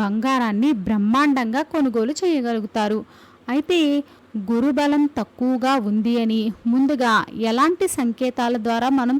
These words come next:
తెలుసుకోవచ్చు? మీ జాతకంలో గురుబలం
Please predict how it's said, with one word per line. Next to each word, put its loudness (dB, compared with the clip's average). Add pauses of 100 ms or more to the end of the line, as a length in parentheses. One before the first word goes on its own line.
తెలుసుకోవచ్చు? -2 (380)
మీ 0 (140)
జాతకంలో 0 (380)
గురుబలం 0